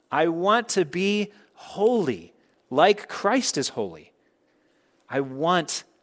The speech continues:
and God is developing in us hearts transformed into a full and total love for God.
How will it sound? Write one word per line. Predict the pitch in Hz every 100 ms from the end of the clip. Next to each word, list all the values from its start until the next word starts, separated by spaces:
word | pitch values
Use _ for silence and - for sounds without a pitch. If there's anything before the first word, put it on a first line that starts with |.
| _ _ _ _ _ _ _ _ -
and |
God | 104 139 160
is | 139
developing | 139 110 135 165 160 156
in | 147
us | 143 117
hearts | - 156 165 170 -
transformed | - - 147 135 - - 156 170 175
into | 147 131 123
a |
full | 110 - 156 156 165
and | 131
total | - 143 139 127
love | 117
for | - 113
God. | 95 78